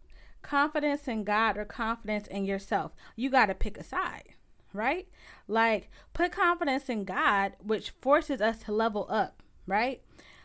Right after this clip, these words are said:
The confidence that we have in ourselves is normally, like, on, like, some mediocre type stuff, right? Because it's like,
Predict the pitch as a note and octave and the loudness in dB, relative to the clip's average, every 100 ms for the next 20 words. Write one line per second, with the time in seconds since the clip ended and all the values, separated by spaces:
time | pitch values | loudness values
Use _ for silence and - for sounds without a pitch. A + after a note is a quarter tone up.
0 | - - - - - - - - - G3 | -20 -20 -20 -20 -20 -20 -20 -20 -16 -4
1 | G#3+ G#3 D4+ D#4 F4+ E4+ E4+ D#4 - - | -4 -2 2 2 2 2 2 2 -4 -16
2 | - A#3 G#3+ C4 C4 B3+ A3+ A3 G#3+ G#3 | -2 0 0 0 0 2 2 0 0 -2
3 | - B3 A#3+ A#3 A3 C4 D#4 C#4+ C4 C4+ | -2 2 2 0 0 0 0 0 0 0
4 | A#3+ G#3+ G3 F#3 - G#3+ G#3+ G3+ G3 E3+ | 0 2 2 0 -4 -2 0 0 -2 -4
5 | F#3+ - - - G3+ G3+ G#3+ G#3 F#3+ F#3+ | -6 -6 -10 -4 -2 0 0 0 0 0
6 | D#3+ D3+ G3+ - - C3 - - - - | -4 -10 -10 -12 -14 -14 -16 -20 -20 -20
7 | - G3 G3+ A#3 - - - - A3 B3+ | -8 -2 0 0 -4 -18 -14 -8 0 4
8 | A3+ A3+ A3+ G3+ G3 - | 4 2 2 2 2 0